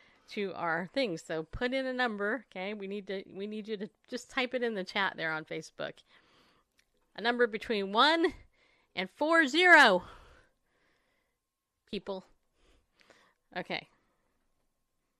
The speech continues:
Speaker 2: And it needs to be soon, or I'm just not gonna count you as a, <laughs> as, as a thing. And I, I just can't see anything.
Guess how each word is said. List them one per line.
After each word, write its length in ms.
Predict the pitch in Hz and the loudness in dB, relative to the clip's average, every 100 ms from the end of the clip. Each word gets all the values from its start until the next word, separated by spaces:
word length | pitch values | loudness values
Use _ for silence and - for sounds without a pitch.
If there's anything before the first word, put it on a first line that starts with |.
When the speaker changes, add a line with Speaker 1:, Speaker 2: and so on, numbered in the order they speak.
| _ _ _ _ | _ _ _ _
Speaker 2:
And 280 | - 160 156 | -10 -8 -8
it 80 | - | -6
needs 220 | 220 226 | -8 -8
to 60 | 226 | -10
be 120 | 240 | -10
soon, 460 | - 269 214 143 - | -8 -4 -4 -6 -8
or 160 | 160 | -6
I'm 140 | 165 170 | -6 -8
just 180 | 180 - | -12 -12
not 160 | 190 | -10
gonna 160 | 175 170 | -8 -8
count 260 | - 185 | -6 -8
you 200 | - 147 | -8 -10
as 180 | 156 160 | -10 -8
a, 160 | 165 226 - - _ - 508 - 480 - | -6 -6 -6 -18 _ 0 0 2 0 0
<laughs> 800 | - 359 - - 359 392 392 359 320 | -8 -8 -8 -20 -12 -6 -6 -4 -4
as, 160 | 311 - - - - 330 311 - | -4 -4 -14 -16 -16 -16 -12 -2
as 240 | 254 233 | 0 2
a 100 | 233 | -2
thing. 360 | 247 277 226 190 | 0 -2 0 0
And 100 | 202 | -2
I, 100 | 208 233 - | -2 -4 -4
I 140 | 214 | -4
just 220 | 247 - | -6 -14
can't 300 | - 247 220 - | -12 -10 -10 -12
see 380 | - - 285 339 | -16 -10 -6 -6
anything. 640 | 196 170 - 151 160 175 | -6 -8 -10 -10 -8 -10